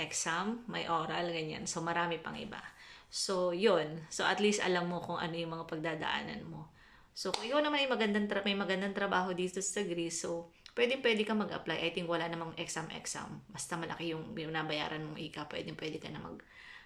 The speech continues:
mag-ano, mag-apply. Kasi may nakilala ko dito nun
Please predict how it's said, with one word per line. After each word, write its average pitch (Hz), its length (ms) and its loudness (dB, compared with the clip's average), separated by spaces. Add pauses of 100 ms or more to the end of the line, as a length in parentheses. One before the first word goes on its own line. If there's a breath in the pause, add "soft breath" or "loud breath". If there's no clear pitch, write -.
mag-ano, 160 480 -6 (400)
mag-apply. 156 640 -6 (320 loud breath)
Kasi 240 160 8
may 240 80 10
nakilala 214 480 6
ko 208 80 -2
dito 180 400 2
nun 160 400 -4